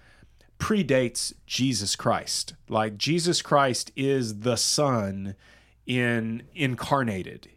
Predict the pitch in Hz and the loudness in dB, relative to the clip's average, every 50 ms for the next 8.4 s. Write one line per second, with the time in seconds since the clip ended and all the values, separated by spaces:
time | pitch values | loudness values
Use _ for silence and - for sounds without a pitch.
0 | _ _ - 156 160 156 131 117 117 123 - - - 143 139 135 127 117 107 104 | _ _ -2 0 2 2 0 0 -2 -2 0 0 0 0 0 0 0 -4 -6 -6
1 | - 123 123 113 113 98 92 - - - 92 90 82 - - - - - - - | -6 -6 -6 -6 -6 -8 -10 -12 -12 -10 -10 -10 -10 -12 -14 -18 -20 -20 -16 -12
2 | 123 123 123 113 104 - - 131 120 113 - - - - - - - 127 180 202 | -8 -6 -6 -6 -6 -4 -2 -2 -2 -2 -4 -8 -18 -20 -20 -8 -2 2 4 4
3 | 202 185 - 156 160 180 170 - - 170 151 131 123 117 113 117 117 117 127 131 | 4 4 4 2 2 2 0 0 0 0 0 0 0 0 -2 -2 -2 0 0 -2
4 | 120 - 135 113 98 - - 113 104 98 98 101 - - - - - - - - | -2 0 -2 -2 -2 -2 -6 -6 -8 -8 -8 -10 -12 -16 -20 -20 -20 -20 -20 -20
5 | - - - - - - - 110 110 107 107 113 - - - - - - - - | -20 -20 -20 -20 -16 -10 -6 -6 -6 -6 -6 -10 -14 -20 -20 -20 -20 -20 -20 -10
6 | - 120 139 135 120 117 110 110 120 123 120 - - - 120 107 98 95 92 95 | -6 -4 -2 -2 -2 -2 0 0 0 0 0 -2 -4 -4 -2 -2 -2 -4 -6 -10
7 | - - - - - 113 120 117 113 - 113 113 117 113 95 - - 135 175 170 | -12 -16 -14 -6 -2 2 2 2 2 0 0 0 0 0 0 0 -2 0 0 0
8 | 131 131 113 104 - - - - | 0 0 0 0 0 0 -2 -4